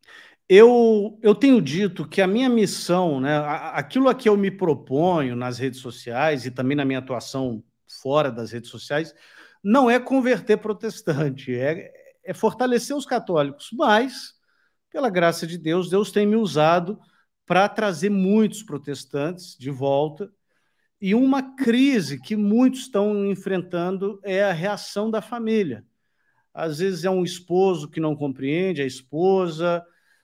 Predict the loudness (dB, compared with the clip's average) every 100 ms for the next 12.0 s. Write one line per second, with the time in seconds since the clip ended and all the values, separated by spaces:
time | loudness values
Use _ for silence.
0 | _ -2 2 2 2 0 -2 -6 -8 _
1 | _ _ _ -10 -8 -4 0 0 -2 -10
2 | -6 2 4 4 2 -2 -8 -8 -8 -8
3 | _ _ _ -20 _ _ _ _ -8 -6
4 | -4 -4 -4 -4 -2 -2 2 0 0 -10
5 | -8 -4 -2 -2 -4 -2 0 2 0 -2
6 | -4 -2 -2 -4 -4 -6 -10 _ _ _
7 | _ -6 -6 -4 2 4 4 2 -2 -2
8 | -2 -2 -4 -8 -8 -12 -12 -6 -2 -2
9 | -2 -6 -8 -6 -6 -6 -10 _ -8 -2
10 | -2 -2 -4 -2 -2 -2 -4 -4 -4 -6
11 | -8 -16 -12 -8 -4 -2 0 0 -2